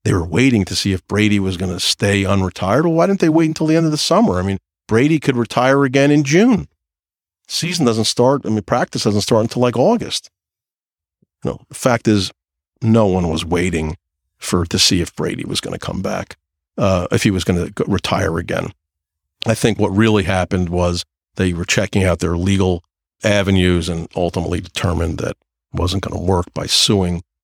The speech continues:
my client. And as I said, the other lie was the fact that they reached out to us. It never happened.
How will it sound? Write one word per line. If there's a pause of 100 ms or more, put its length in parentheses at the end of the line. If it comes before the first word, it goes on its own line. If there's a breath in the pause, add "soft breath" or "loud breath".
(180)
my
client. (1000)
And
as
I
said,
the
other
lie
was
the
fact
that
they
reached
out
to
us.
It
never
happened.